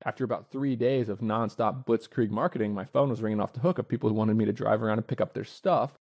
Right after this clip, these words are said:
to put it in my, in my apartment. A couple days later, my apartment's full,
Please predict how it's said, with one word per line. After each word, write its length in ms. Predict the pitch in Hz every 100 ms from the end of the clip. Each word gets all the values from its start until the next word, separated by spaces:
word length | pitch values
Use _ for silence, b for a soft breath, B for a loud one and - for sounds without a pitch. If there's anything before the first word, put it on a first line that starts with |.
| _ -
to 60 |
put 180 | - 110
it 80 | 110
in 60 |
my, 200 | 120 131 -
in 80 | 123
my 80 | 135
apartment. 380 | 214 254 -
A 1000 | - _ _ _ _ _ _ _ _ _
couple 180 | 113 110
days 240 | 104 104
later, 360 | 120 151 151 151 B
my 180 | - 107
apartment's 440 | 113 113 120 -
full, 400 | - 147 143 143